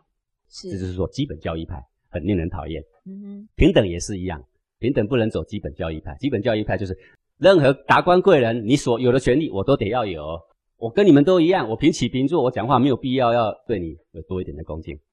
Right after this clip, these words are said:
Speaker 2: 啊，你有什么我都得有。好，如果是这样，以这个为平等的话，那我请问各位，国家有没有国家的安全机密啊？国家的安全机密，平常百姓不能知道啊，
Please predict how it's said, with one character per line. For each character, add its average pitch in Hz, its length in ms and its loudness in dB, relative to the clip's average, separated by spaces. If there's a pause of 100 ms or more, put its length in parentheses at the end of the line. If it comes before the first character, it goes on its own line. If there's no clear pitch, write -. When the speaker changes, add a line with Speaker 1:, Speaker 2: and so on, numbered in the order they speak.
(420)
Speaker 2:
啊， 85 240 -8
你 98 80 -6
有 107 80 -2
什 95 100 -8
么 87 80 -6
我 87 120 -8
都 90 120 -10
得 80 120 -12
有。 78 160 -14 (600)
好， - 200 -18 (380)
如 101 120 -2
果 95 80 0
是 104 100 -4
这 95 100 -6
样， 98 220 -2
以 82 100 -8
这 98 100 -10
个 90 120 -4
为 80 100 -4
平 80 160 -6
等 67 160 -10
的 69 80 -12
话， 73 220 -10 (540)
那 104 180 -6
我 85 100 -2
请 73 160 -8
问 78 140 -6
各 71 160 -6
位， 67 120 -8 (400)
国 101 120 -6
家 127 140 -2
有 95 60 -4
没 92 60 -4
有 90 60 -4
国 87 120 -6
家 92 140 -4
的 87 180 -6
安 95 140 -8
全 76 140 -8
机 80 120 -10
密 80 200 -6
啊？ 69 80 -14 (680)
国 117 100 -2
家 147 140 2
的 139 80 2
安 139 140 0
全 120 180 0
机 131 160 -4
密， 120 220 0 (320)
平 110 120 -8
常 110 160 -8
百 90 160 -12
姓 113 200 -12
不 127 260 -6
能 73 240 -12
知 87 180 -12
道 90 120 -8
啊， 73 400 -10